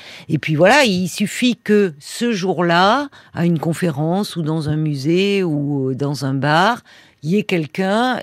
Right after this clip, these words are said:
qui, avec qui vous accrochez. Mais bon, il faut que toutes les, parfois que les constellations soient, euh, soient réunies, hein, comme on dit. Vous voyez, c'est pas automatique.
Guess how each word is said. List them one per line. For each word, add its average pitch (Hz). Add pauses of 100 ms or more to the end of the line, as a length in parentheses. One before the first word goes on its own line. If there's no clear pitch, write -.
(120)
qui, 160
avec 147
qui 202
vous 160
accrochez. 196 (460)
Mais 165 (100)
bon, 175 (320)
il 196
faut 202
que 185
toutes -
les, 185
parfois 208
que 208
les 180
constellations 185
soient, 165
euh, 151
soient 156
réunies, 220
hein, 226
comme 185
on 180
dit. 175
Vous 165 (180)
voyez, 220
c'est -
pas 214 (420)
automatique. 240